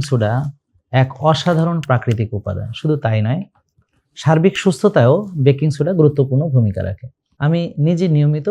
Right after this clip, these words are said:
ভিনেগারের সঙ্গে বা লেবুর রসের সঙ্গে ফুড গ্রেড বেকিং সোডা খেয়ে থাকি, তেমনি আমার রুগীদেরকেও খাবার পরামর্শ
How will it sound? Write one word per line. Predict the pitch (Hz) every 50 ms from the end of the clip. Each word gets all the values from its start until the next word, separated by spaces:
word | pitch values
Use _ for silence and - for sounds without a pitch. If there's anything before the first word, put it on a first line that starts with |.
| 233 190 139
ভিনেগারের | 135 139 139 143 139 139 139 139 139 -
সঙ্গে | 135 131 131 131 139 170 202 180 123
বা | 117 113 113 113 117 131 131 127
লেবুর | 131 135 131 135 131
রসের | 123 120 - 147 135 - -
সঙ্গে | 131 127 127 127 143 180 220 226 _ _ _ _ _ _ _
ফুড | - 180 185 165 139 -
গ্রেড | 139 127 131 151 151 - - 113
বেকিং | 123 131 135 147 139 127
সোডা | - 139 131 135 127 -
খেয়ে | 123 110 95 -
থাকি, | 95 87 - - 113 -
তেমনি | 202 208 185 160 151 135
আমার | 135 147 151 139
রুগীদেরকেও | 156 175 190 214 190 196 175 - - 139 151 190 208 196 - - -
খাবার | - 127 127 127 123 131
পরামর্শ | 131 127 120 117 113 -